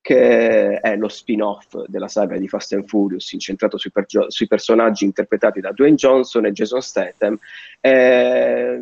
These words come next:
il trailer è arrivato ieri. Il primo, devo dire la verità, non mi aveva convinto al cento per cento. Ho visto il trailer che è arrivato ieri, non so cosa dirvi. Forse mi piace il cinema tamarro, anzi sicuramente mi piace il cinema tamarro, però io voglio che me lo diano subito questo film e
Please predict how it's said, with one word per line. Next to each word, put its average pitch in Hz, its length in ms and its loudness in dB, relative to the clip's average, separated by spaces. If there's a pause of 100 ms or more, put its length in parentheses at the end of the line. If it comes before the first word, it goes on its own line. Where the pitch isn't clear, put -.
il 143 120 -10
trailer 110 260 -8
è 104 60 -6
arrivato 123 360 -8
ieri. 117 260 -4
Il 147 100 -6
primo, 196 340 -2
devo 123 200 0
dire 127 160 -4
la 127 100 -2
verità, 131 320 -4
non 110 140 -4
mi 117 60 -2
aveva 120 220 -2
convinto 127 420 -8
al 110 80 -4
cento 123 260 -8
per 165 160 0
cento. 98 420 -4
Ho 117 180 0
visto 156 320 -4
il 139 140 0
trailer 127 280 0
che 131 120 2
è 120 560 2
arrivato 151 360 0
ieri, 92 420 -2 (300)
non 147 160 4
so 160 120 0
cosa 147 220 2
dirvi. 101 580 -4
Forse 135 320 -4
mi 107 100 0
piace 123 260 -2
il 104 60 -6
cinema 117 360 -2
tamarro, 120 420 0
anzi 107 240 -2
sicuramente 143 640 0
mi 107 100 0
piace 123 200 0
il 113 60 -4
cinema 123 320 0
tamarro, 107 520 -2
però 135 320 2
io 131 180 0
voglio 143 320 0
che 127 100 -10
me 127 80 -8
lo 127 120 -6
diano 139 260 -2
subito 104 500 -8
questo - 260 -6
film 104 240 -6
e 107 60 0